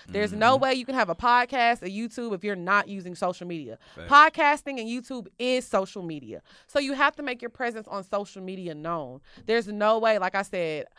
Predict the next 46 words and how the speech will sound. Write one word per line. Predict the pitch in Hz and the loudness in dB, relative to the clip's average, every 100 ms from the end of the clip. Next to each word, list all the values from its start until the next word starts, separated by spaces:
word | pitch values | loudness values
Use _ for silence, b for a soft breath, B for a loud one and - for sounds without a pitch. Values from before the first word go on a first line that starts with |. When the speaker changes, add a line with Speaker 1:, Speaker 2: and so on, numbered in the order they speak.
| B | B
Speaker 1:
unless | 226 254 277 | 0 2 2
you're | 277 208 | 2 6
already | 226 240 240 | 6 6 2
a | 233 | -2
celebrity, | - 196 214 220 226 226 226 b | -4 -2 0 0 -6 -10 -12 b
there's | 196 226 | -6 -4
no | 226 226 | 0 0
way | 226 | 0
you | 233 | -4
can | 220 | -4
have | 214 185 | -6 -6
a | |
successful | 180 165 185 - 185 | -10 -6 -6 -6 -10
YouTube | 185 180 - 165 165 160 | -10 -12 -8 -8 -8 -6
or | 170 | -4
a | 160 | -4
podcast | 175 151 170 151 156 | -4 -4 -6 -10 -10
without | 156 139 | -8 -8
being | 160 147 | -8 -14
on | 120 | -14
social | - 143 143 139 | -10 -10 -10 -14
media. | 135 - - B B | -14 -16 -18 B B
Speaker 2:
Facts. | 87 - | -14 -6
Speaker 1:
So | 247 | 0
that's | 254 320 | 0 0
something, | 320 294 277 254 180 | -2 -4 -6 -8 -2
those | 196 226 | 0 2
are | 233 | -2
the | 214 | -6
things | 202 214 202 | -8 -8 -8
that | 196 | -8
you | 208 | -8
need | 196 | -6
to | |
work | 180 196 202 | -2 -2 -2
on. | 180 175 | -6 -4
Those | 190 | -2
are, | 185 | -2
like, | 170 175 | -4 -4
the | 165 | -6
baby | 160 180 180 | -4 -4 -8
steps, | - 156 143 - 156 | -10 -8 -6 -8 -6
like, | 143 139 - | -4 -6 -6
and | 190 185 | -6 -4
being | 233 254 | -6 -6
consistent. | 247 - 277 - 175 151 | -8 -6 -8 -8 -12 -12